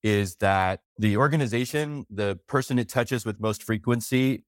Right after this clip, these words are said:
is the employee. And so it makes sense because we're talking about forty hours a week rather than four instances or four intersections a week, that the employee would be absolutely the center of attention when it came to D E and I.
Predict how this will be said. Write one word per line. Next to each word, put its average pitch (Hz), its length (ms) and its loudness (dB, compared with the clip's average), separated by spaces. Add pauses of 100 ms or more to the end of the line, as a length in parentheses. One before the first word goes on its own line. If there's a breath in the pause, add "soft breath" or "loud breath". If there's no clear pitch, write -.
is 95 380 2
the 92 140 4
employee. 80 580 2
And 101 160 2
so 110 140 2
it 101 120 0
makes 110 260 0
sense 110 520 -2 (240)
because 113 400 2
we're 107 120 4
talking 110 400 2
about 98 320 2
forty 143 320 4
hours 95 300 2
a 92 80 -2
week 85 320 -4
rather 90 300 4
than 87 180 -4
four 101 360 2
instances 101 680 0
or 80 80 -2
four 98 220 0
intersections 90 720 -2
a 80 80 0
week, 78 340 0 (200)
that 101 100 2
the 107 160 2
employee 101 500 2
would 90 200 2
be 87 200 -2
absolutely 92 720 0
the 82 120 -4
center 98 580 2
of 85 200 0
attention 87 600 -2
when 82 140 0
it - 140 -8
came 80 260 -2
to 85 120 -6
D 78 300 0
E 78 40 2
and 78 120 2
I. 78 220 2